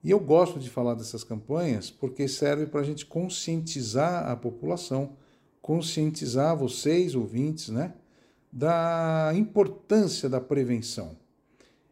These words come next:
E eu comentei com vocês sobre o Fevereiro Roxo,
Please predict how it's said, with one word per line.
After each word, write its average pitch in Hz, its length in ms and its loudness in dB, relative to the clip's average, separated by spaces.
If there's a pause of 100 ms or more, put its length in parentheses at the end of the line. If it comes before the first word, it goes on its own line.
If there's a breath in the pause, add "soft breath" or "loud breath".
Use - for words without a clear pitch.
(140)
E 196 540 0
eu 180 180 4
comentei 165 560 0
com 139 180 -4
vocês 151 440 0
sobre 160 480 2
o 170 160 -4
Fevereiro 160 680 0
Roxo, 180 560 2